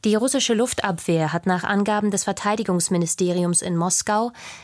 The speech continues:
über Nacht fünfundsiebzig ukrainische Drohnen abgeschossen. Acht davon seien in der Nähe der Stadt Tuapse am Schwarzen Meer abgefangen worden,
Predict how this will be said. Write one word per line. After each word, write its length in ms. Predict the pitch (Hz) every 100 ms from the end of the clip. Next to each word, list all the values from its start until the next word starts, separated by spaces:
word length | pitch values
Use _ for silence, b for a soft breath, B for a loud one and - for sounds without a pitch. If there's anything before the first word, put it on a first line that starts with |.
| B
über 200 | 233 220
Nacht 400 | 220 233 - - -
fünfundsiebzig 840 | - 247 247 226 226 - 214 -
ukrainische 640 | 202 - 196 190 185 202
Drohnen 380 | 190 185 196 185
abgeschossen. 720 | 165 - 156 - 147 - - - _ B B B B
Acht 260 | 214 202 233
davon 360 | 220 247 262
seien 260 | 214 214 208
in 80 | 208
der 140 | 190
Nähe 400 | 190 190 220 233
der 240 | 214 190
Stadt 400 | 180 202 196 -
Tuapse 580 | - 185 175 - - 202
am 120 | 165 160
Schwarzen 500 | - 170 - 180 175
Meer 240 | 180 175
abgefangen 580 | 180 - 175 165 156 147
worden, 360 | 160 165 165